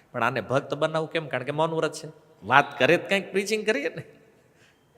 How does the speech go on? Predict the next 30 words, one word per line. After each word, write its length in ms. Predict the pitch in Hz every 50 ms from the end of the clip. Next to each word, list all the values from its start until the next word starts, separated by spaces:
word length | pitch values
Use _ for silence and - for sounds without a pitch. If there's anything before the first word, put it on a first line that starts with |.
| - - -
પણ 120 | 117 123
આણે 180 | 123 165 190 196
મૌન 200 | 196 208 220 226
વ્રત 240 | 226 226 226 220 220
લઈ 160 | 208 208 208
લીધું 240 | 202 202 170 185 175
છે, 100 | 165 170
આને 180 | 175 180 185 160
પ્રીચિંગ 320 | 185 202 220 208 233 233 226
કરવું 340 | 233 240 247 254 240 208 151
કેમ? 160 | 131 104 - - - - - - - - - - - _ _ _ _ _ _ _ _ _ _ _ _ _ _ _ _ _ _ _ _ _ _ _ _ _ _ _ _ _ _ _ _ _ _ _ _ _ _ _ _ _ _ _ _ _ _ _ _ -
તો 40 | -
પેઈ 260 | - - 151 175 180
આલવારે 340 | 175 170 175 180 180 165 156
વિચાર 320 | 135 135 139 - 160 143 131
કર્યો 280 | - 123 127 131 123 117
કે 180 | - 120 110 107 104 98 95 - - - - - - - _ _ -
કાંઈક 220 | 127 131 135 113 -
એકવાર 240 | 117 131 139 131 -
ટ્રાય 320 | - 147 139 147 143 135
તો 100 | - 135
કરીએ 300 | 123 127 127 151 170 196 190
જ 80 | 147 151 190
ને. 180 | 196 175 - - - - - - _ _ _ _ _ _ _ _ _ _ -
તો 40 | 98
પેઈ 240 | 95 - 123 131 131
આલવાર 340 | 127 123 127 123 123 127 127
ગયા 280 | - 120 120 127 131 131
એમની 260 | 131 131 131 127 123
પાસે 320 | 127 127 120 120 - -